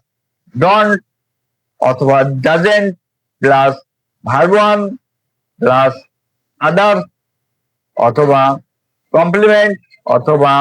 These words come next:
এক্সটেনশন অথবা বাকি অংশ ফুল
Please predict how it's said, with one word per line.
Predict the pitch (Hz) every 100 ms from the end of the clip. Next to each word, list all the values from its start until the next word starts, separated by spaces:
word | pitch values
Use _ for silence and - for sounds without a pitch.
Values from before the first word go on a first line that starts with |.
| 143 - _ _ _ _ _ -
এক্সটেনশন | 156 - 208 220 170 214 208 208 262 _ _ _ _ -
অথবা | 127 143 147 160 185 - _ _ _ _ _ _ _ _ _ _ _ _ _ _ _ _ _ _ _ _ _ _ _ _ _ -
বাকি | 127 156 151 156
অংশ | 147 151 - 220 269 - _ _ _ _ _ _ _ -
ফুল | 156